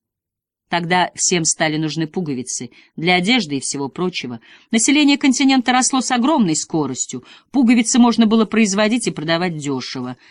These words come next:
В этом-то, по словам Рини, и был шанс моего деда.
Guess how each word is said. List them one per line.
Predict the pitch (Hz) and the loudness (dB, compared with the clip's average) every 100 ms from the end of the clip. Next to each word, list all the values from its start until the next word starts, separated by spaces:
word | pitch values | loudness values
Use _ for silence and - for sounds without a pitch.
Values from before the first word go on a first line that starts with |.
| _ - | _ -4
В | 165 | 0
этом-то, | 190 196 190 196 | 0 -2 -4 -4
по | 185 | -4
словам | - 185 190 190 | -2 0 2 2
Рини, | 190 185 190 | 2 0 0
и | 208 | -2
был | 180 247 202 | 0 2 2
шанс | - 170 127 117 - | 0 -2 -2 -2 -2
моего | 143 147 160 | -2 -2 -2
деда. | 151 156 117 | -2 -2 -2